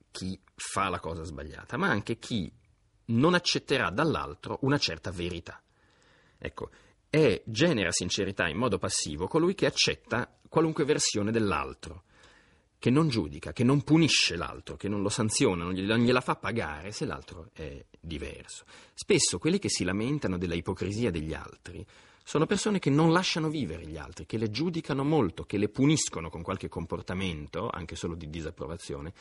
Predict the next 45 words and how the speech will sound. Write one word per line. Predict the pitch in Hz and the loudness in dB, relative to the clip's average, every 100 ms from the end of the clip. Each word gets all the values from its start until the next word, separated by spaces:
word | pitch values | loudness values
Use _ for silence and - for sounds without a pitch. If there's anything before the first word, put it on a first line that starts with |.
| - | -20
se | - 196 | -4 0
gli | |
altri | 107 131 | 0 0
sono | - 185 | -6 -2
diversi | 156 95 - | 0 0 0
da | 127 | -4
come | - 135 | -2 2
loro | 92 87 | 2 2
vorrebbero. | 101 95 78 87 78 | 0 -2 -4 -10 -8
Ecco, | - - | -8 -4
a | 135 151 | -2 4
queste | 202 - - | 2 2 -4
persone | - 123 - 90 90 | -4 -4 -2 0 2
non | 113 151 | 2 2
si | - | 2
può | - 165 | 2 2
dire | 135 131 110 | 2 4 2
la | 87 | 2
verità, | 85 82 85 76 85 - - - | -2 -4 -6 -8 -8 -10 -20 -6
perché | 98 85 | -6 -4
queste | 117 - | -10 -8
persone | 76 - - 196 190 - - _ _ | -8 -4 -2 0 -2 -8 -20 _ _
la | - 87 | -8 -2
verità | 95 127 - | 0 0 -4
te | - | -2
la | 104 | -2
fanno | - 78 82 | -2 -4 -4
pagare. | - 80 73 73 73 76 85 _ _ _ _ - - - _ - | -4 -4 -4 -6 -10 -12 -20 _ _ _ _ -20 -20 -20 _ -2
Quindi | 160 113 98 113 - | 4 4 4 2 0
c'è | - 135 | 2 4
la | 92 | 4
sincerità | - 95 120 139 - | 0 -2 -2 -2 -2
passiva, | - 143 - 196 147 | -2 -4 -2 -2 0
che | 117 117 | 2 2
è | 123 101 | 0 -2
lasciare | 101 - - 139 98 | 0 0 2 0 0
che | 120 | -2
l'altro | 143 170 143 | -2 -2 -6
ti | - | -10
dica | 110 107 | -6 -4
qualsiasi | 95 92 113 143 | -2 -2 -4 -4
cosa | 175 156 | -2 0
senza | - 120 120 | 0 0 -2
fargliela | 110 95 92 87 | -4 -6 -4 -6
pagare. | 82 82 69 85 | -8 -10 -12 -18